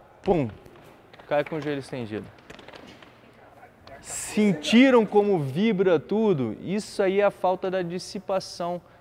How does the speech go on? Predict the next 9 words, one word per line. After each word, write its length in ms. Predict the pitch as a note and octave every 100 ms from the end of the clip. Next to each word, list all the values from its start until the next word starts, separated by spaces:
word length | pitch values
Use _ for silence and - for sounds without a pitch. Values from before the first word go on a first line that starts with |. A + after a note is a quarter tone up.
| _
do 100 | E3
impacto. 560 | G#3 - G#3 G3+ - - - - - - -
Vocês 320 | C#3 - C4+
saltaram 440 | - F#3+ - G3+ C4+
pra-, 220 | A#3 B3
praticamente 880 | - A#3+ B3 - C4 F3+ G3 C4 -
à 100 | C4+
mesma 380 | G#3+ A#3+ B3+ C4+
altura, 540 | G3 - G#3+ E3